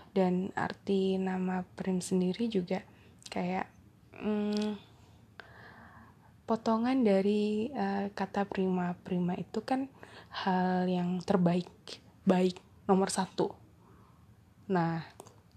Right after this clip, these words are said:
itu aku harap juga dengan, eh, podcast ini aku juga bisa membantu, mm, kawan-kawan semua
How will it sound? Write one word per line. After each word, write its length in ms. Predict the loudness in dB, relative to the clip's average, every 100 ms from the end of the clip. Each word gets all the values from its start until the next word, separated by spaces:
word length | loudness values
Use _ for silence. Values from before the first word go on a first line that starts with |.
| -20 -20 -14
itu 320 | -10 -4 -2
aku 320 | 0 -2 -4
harap 480 | 0 0 0 0 -4
juga 480 | -2 0 0 -2 -4 -14 -20 -18 -2
dengan, 320 | 2 4 2 2 0 -2
eh, 460 | -2 -2 0 -2 -4 -4
podcast 400 | -4 -2 -2 -2
ini 400 | -2 0 -2 -4
aku 240 | -4 -4
juga 160 | -2 0 -2
bisa 240 | -2 -4
membantu, 800 | -2 -2 0 -2 -4 -4 -2 -4 -6 -14 -16 -16 -18 -12 -4
mm, 320 | 0 0 -2 -2
kawan-kawan 480 | -2 -2 -4 -2 -2
semua 640 | -2 -2 0 0 0 -2